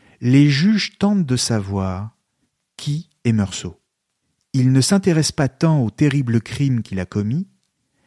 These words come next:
qu'à sa personne. Pour eux, la question la plus importante est de savoir qui il est, et donc de pouvoir le définir,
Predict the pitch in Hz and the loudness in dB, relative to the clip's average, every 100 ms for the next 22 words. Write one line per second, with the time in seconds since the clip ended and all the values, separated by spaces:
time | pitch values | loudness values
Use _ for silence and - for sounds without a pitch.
0 | _ _ _ - 113 107 180 - 113 - | _ _ _ -4 -4 -2 -2 -2 -4 -6
1 | - 95 85 85 92 _ _ _ _ _ | -8 -8 -10 -18 -20 _ _ _ _ _
2 | _ - 160 127 113 220 _ _ _ - | _ -4 0 2 0 -4 _ _ _ -20
3 | - - 131 143 202 - - 208 113 - | -18 -4 -2 2 0 0 -2 0 0 0
4 | 220 151 120 - 101 117 - - _ _ | 2 2 0 -4 -6 -8 -10 -20 _ _
5 | _ _ _ 151 135 123 110 98 98 98 | _ _ _ 4 4 2 -2 -2 -4 -6
6 | - _ - 196 185 - 107 90 80 _ | -10 _ -8 -6 -6 -6 -8 -8 -12 _
7 | _ _ _ _ _ _ _ - 117 117 | _ _ _ _ _ _ _ 0 2 4
8 | 170 147 110 117 117 135 104 101 131 - | 2 2 -4 -4 -2 -2 -2 -2 -4 -2
9 | 101 95 95 127 | -2 -2 -4 -6